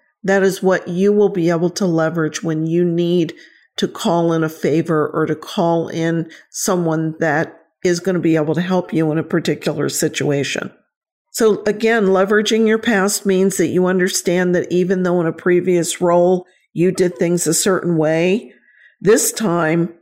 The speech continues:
you're gonna bring forward your confidence in networking and in building those relationships so that you can continue to do it. And you're gonna proceed in a way that works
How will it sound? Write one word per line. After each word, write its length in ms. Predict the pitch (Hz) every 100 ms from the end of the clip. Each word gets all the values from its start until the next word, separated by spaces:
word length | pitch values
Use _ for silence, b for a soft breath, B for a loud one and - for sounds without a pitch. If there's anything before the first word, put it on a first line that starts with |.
| _ _
you're 220 | - 190 196
gonna 180 | 208
bring 540 | 175 123 170 190 202 202
forward 480 | 202 196 180 185 180
your 120 | 165
confidence 840 | - 170 196 196 190 170 175 -
in 320 | - 175 170
networking 880 | 160 170 - 185 196 202 214 208 208 208 B B _
and 100 | 185
in 140 | 175
building 400 | 160 175 170 180
those 260 | 185 180 175
relationships 1000 | 175 170 170 175 - 190 226 196 196 - B B
so 200 | - 214
that 180 | 208 -
you 160 | 196 196
can 200 | 220 190
continue 560 | 226 190 226 185 180
to 120 | 185
do 240 | 170 175 190
it. 220 | 156 - _ b b
And 140 | 202 208
you're 100 | 208
gonna 220 | 214 277
proceed 640 | - 180 175 - 220 247
in 160 | 214 180
a 80 | 170
way 480 | 165 156 143 175 - B B B
that 460 | - 175 175 - - _ _ _
works 680 | 185 190 175 - - -